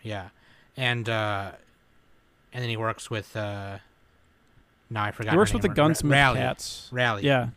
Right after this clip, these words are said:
Speaker 2: Gunsmith Cats.
Speaker 1: Before she was in Gunsmith Cats. Um, yeah, like, I mean, <laughs>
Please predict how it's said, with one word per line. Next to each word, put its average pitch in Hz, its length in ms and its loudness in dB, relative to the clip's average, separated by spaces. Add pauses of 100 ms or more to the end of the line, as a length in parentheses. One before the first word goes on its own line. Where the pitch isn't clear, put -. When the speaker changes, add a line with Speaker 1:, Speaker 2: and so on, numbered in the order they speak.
(120)
Speaker 2:
Gunsmith 135 360 -2
Cats. 123 340 -6
Speaker 1:
Before 143 400 0
she 131 160 -4
was 117 160 -2
in 110 120 -8
Gunsmith 104 440 -10
Cats. 98 480 -16 (160)
Um, 107 420 -6 (560)
yeah, 151 300 4
like, 117 420 -2
I 139 100 -8
mean, 123 440 -2 (500)
<laughs> - 160 -2